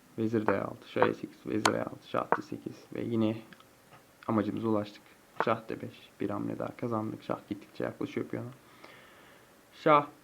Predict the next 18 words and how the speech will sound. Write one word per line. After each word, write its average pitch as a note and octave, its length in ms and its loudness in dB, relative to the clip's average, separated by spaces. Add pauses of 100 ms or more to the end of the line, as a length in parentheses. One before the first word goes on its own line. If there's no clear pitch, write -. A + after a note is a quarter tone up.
(140)
mesela - 400 -4 (100)
C C#3 100 4
yedi C3+ 220 6
gidelim. C3 440 0
Burada A2+ 340 0 (240)
direkt A#2 240 -2
vezir A#2+ 180 0
C G#2+ 140 4
altı - 160 0
şah - 120 2
çekebiliriz. A2 720 -2 (180)
Şah - 180 -2 (100)
D - 40 -8
sekiz G#2+ 300 2
gitmek G#2 300 -4
zorunda. G#2 340 -4 (440)
Çünkü - 140 -18
şah G#2+ 120 -2